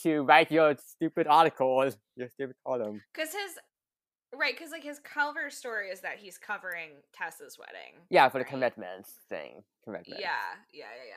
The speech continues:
Speaker 2: yeah. Ugh.
Speaker 1: And, uh, it is, it is funny when Jane and Kevin pronounce Voss differently.
Speaker 2: Oh, yeah, yeah.
Speaker 1: How do you pronounce it?
Speaker 2: Vase.
Speaker 1: I say Voss.
Speaker 2: <laughs> I, that's probably the correct way to say it. I don't,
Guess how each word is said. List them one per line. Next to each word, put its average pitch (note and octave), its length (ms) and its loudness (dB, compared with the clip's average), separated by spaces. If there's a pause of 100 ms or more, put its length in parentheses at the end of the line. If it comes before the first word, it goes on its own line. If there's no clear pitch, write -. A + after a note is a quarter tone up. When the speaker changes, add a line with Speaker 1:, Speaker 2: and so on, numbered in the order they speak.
(1200)
Speaker 2:
yeah. D3+ 60 -4
Ugh. - 40 -2
Speaker 1:
And, C3 400 2 (300)
uh, F#3 80 2 (100)
it A3 120 10
is, C4+ 160 10
it G3 180 6
is A#3+ 160 8
funny F3+ 300 6
when D3+ 220 4
Jane C3+ 300 2
and C3+ 220 -4
Kevin D3 460 2 (120)
pronounce C#3 460 0
Voss B2 380 4
differently. C#3+ 600 -2 (320)
Speaker 2:
Oh, C4+ 160 2
yeah, G3+ 360 -4 (280)
yeah. E3+ 240 -8
Speaker 1:
How B3+ 120 12
do C#4+ 60 4
you C#4 60 0
pronounce C3 340 -2
it? F#2 200 -8 (840)
Speaker 2:
Vase. D3 320 -14 (120)
Speaker 1:
I F#4 100 6
say G4 220 10
Voss. E3 520 12
Speaker 2:
<laughs> - 60 -6 (1700)
I, C4+ 160 2
that's D4 220 -4
probably D#4+ 320 2
the E4+ 80 -10
correct G3 480 -4
way D#3+ 160 -10
to D#3 80 -14
say - 140 -18
it. A#2 300 -14
I E3 120 -8
don't, F3 80 -8